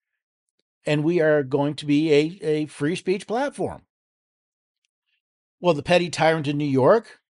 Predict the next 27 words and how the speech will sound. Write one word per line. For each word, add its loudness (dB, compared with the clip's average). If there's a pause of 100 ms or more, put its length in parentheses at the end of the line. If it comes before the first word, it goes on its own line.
Letitia -6
James, -2
the -4
Attorney -4
General, -4 (340)
didn't 2
like 2
that -4 (400)
and 0
threatened -6
to -4
sue. -2
And, 0
uh, 4 (640)
well, -6 (120)
seems 0
like 4
she -6
got -2
a, -2
got 0
a -6 (100)
lot 0
of -2
pushback -2
and -6
has, -10